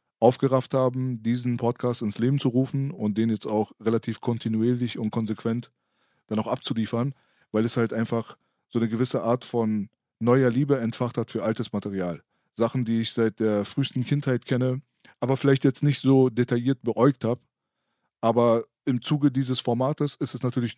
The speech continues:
nötig, da so ein bisschen tiefer reinzuleuchten mit der Taschenlampe. Und da werden dann einige Details dann offenbart, mit denen man sich vielleicht früher nicht auseinandergesetzt hätte oder hatte. Und man bekommt Background-Informationen und ein viel, viel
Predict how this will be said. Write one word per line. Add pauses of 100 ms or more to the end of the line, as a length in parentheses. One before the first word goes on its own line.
(120)
nötig,
da
so
ein
bisschen
tiefer
reinzuleuchten
mit
der
Taschenlampe. (520)
Und
da
werden
dann
einige
Details
dann (720)
offenbart,
mit
denen
man
sich
vielleicht
früher
nicht
auseinandergesetzt
hätte (340)
oder
hatte. (560)
Und
man
bekommt
Background-Informationen (560)
und
ein
viel,
viel